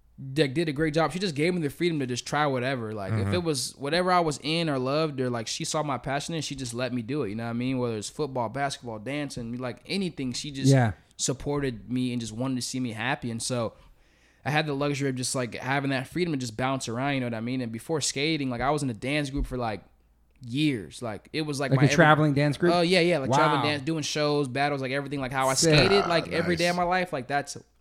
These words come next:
Speaker 1: how dance was
Speaker 3: What
Speaker 1: to
Speaker 3: kind of
Speaker 1: me.
Speaker 3: dancing?
Speaker 1: Uh, hip-hop dancing.
Speaker 2: Yes.
Speaker 1: I was in a
Speaker 3: Sick.
Speaker 1: dance group called, uh, Human Project.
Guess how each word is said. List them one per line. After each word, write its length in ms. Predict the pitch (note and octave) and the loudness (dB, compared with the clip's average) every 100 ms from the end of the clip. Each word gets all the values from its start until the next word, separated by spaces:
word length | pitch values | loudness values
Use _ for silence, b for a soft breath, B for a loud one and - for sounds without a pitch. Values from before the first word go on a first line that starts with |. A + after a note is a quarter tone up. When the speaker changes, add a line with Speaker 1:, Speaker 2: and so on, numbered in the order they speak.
| - A#2 A2+ | -18 -12 -8
Speaker 1:
how 200 | C#3 C3 | -2 -2
dance 360 | A#2 B2+ C3 B2+ | -2 -4 -6 0
was 100 | A2+ | 6
Speaker 3:
What 80 | D3 | 8
Speaker 1:
to 40 | |
Speaker 3:
kind 120 | F3 | 8
of 80 | D#3+ | 6
Speaker 1:
me. 60 | D#3 | 6
Speaker 3:
dancing? 340 | D#3+ C#3+ A#2 - | 4 2 -4 -4
Speaker 1:
Uh, 80 | C#3+ | -4
hip-hop 360 | D3+ - D#3+ C3 | -4 -4 -4 -4
dancing. 320 | C3 B2 A#2 | -6 -6 -8
Speaker 2:
Yes. 640 | F2 F#2 G2 G2+ G3+ F#2+ - | -8 -6 -4 -4 -4 -2 0
Speaker 1:
I 100 | C#3+ | 4
was 120 | D3 | 6
in 60 | D3 | 4
a 20 | |
Speaker 3:
Sick. 100 | D3 | 2
Speaker 1:
dance 240 | D3 D3 | -2 -4
group 200 | D3+ C#3+ | -4 -6
called, 260 | - C3+ C3 | -2 -2 -2
uh, 80 | B2 | -4
Human 320 | B2 D3+ C3+ | -4 -4 -4
Project. 560 | C#3 C3+ A#2+ F2+ - | -2 -4 -4 -8 -14